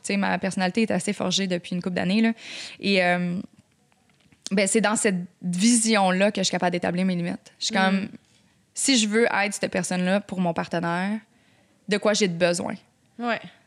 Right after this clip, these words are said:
Speaker 1: Tu sais, si justement j'ai envie d'être la fille super cool, légère, qui a envie de faire comme, « Hey, amuse-toi, bon voyage avec tes chums, da, da, da », je sais exactement de quoi j'ai besoin. Tu veux que je sois cette fille-là, fine, mais j'ai quand même besoin d'être sécurisée, j'ai besoin d'avoir quelqu'un qui est là pour moi, qui est disponible,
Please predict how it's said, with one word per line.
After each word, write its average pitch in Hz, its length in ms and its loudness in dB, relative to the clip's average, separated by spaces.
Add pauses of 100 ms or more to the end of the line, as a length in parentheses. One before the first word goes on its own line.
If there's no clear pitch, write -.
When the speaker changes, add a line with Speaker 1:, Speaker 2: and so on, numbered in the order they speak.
(140)
Speaker 1:
Tu 240 220 4
sais, - 60 -4
si 226 260 2
justement 220 400 4
j'ai 208 160 2
envie 190 220 2
d'être 202 160 2
la 180 100 2
fille 208 200 -2
super 185 380 -2
cool, 220 220 2
légère, 190 560 2
qui - 80 -4
a 180 60 2
envie 180 240 0
de 185 120 2
faire 180 220 0
comme, « 202 220 -2
Hey, 262 180 2
amuse-toi, 269 460 0
bon 240 180 2
voyage 240 320 -2
avec 233 160 -8
tes 233 140 -6
chums, 226 340 -6
da, 214 100 -6
da, 202 140 -6
da », 214 220 -4
je 190 180 2
sais 180 140 -2
exactement 208 420 2
de 196 80 2
quoi 190 140 -2
j'ai 185 80 -2
besoin. 180 300 -4 (420)
Tu - 100 -6
veux 247 80 4
que 240 100 2
je 220 60 2
sois 233 100 2
cette 220 140 0
fille-là, 214 300 2
fine, 226 420 0 (280)
mais 190 100 4
j'ai 185 80 2
quand 185 120 2
même 196 140 2
besoin 190 300 2
d'être 180 160 0
sécurisée, 185 420 -6
j'ai 196 140 -2
besoin 175 240 0
d'avoir 180 200 2
quelqu'un 185 300 0
qui 190 120 -4
est - 20 -2
là 170 100 0
pour 175 180 -4
moi, 180 220 0
qui 185 120 -4
est 175 40 0
disponible, 180 500 -2